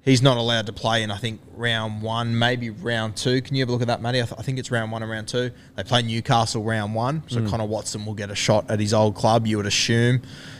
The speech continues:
Speaker 1: starting at hooker. Um, so Sam Verrill's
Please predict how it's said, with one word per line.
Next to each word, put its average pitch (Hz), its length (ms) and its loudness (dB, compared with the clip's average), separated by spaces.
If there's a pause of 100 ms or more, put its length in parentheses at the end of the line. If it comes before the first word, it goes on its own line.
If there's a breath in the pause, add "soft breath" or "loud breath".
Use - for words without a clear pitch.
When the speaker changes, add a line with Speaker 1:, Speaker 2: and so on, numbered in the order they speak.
Speaker 1:
starting 113 480 2
at 98 80 -8
hooker. 170 340 0 (600 loud breath)
Um, 110 560 2
so 117 140 -6
Sam 147 280 2
Verrill's 127 680 0